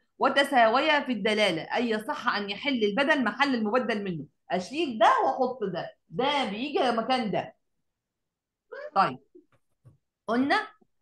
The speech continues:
النبي محمد، الخليفة علي.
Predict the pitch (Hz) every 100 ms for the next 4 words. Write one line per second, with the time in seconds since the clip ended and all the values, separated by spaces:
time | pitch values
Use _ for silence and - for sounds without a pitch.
0 | _ 175 180 180 165 240 285 285 285 285
1 | 277 214 143 - _ _ _ _ _ -
2 | 214 202 214 202 214 277 - 311 233 214
3 | 220 214 151 -